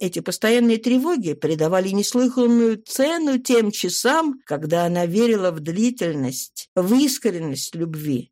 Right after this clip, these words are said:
которая должна была стать ее мщением свету. Преувеличивая свою некрасивость в беседах с возлюбленным, она вызывала его на споры, чтобы проникнуть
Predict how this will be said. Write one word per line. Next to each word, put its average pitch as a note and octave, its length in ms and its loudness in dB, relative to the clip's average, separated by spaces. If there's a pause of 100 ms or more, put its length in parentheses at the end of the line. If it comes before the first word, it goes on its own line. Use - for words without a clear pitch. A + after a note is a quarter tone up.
которая E3+ 380 0
должна D#3+ 480 0
была E3+ 260 0
стать - 380 -6
ее F3 220 -2
мщением E3 720 -2
свету. - 760 -8 (680)
Преувеличивая D4 840 2
свою A#3+ 320 2
некрасивость A3+ 800 -2
в D#3 80 -6
беседах F3 480 -4
с - 80 -4
возлюбленным, E3 920 -2 (200)
она C4+ 280 2
вызывала C4 560 2
его A#3+ 300 2
на A3+ 140 2
споры, D4 640 -4
чтобы B3 340 -2
проникнуть C4 800 0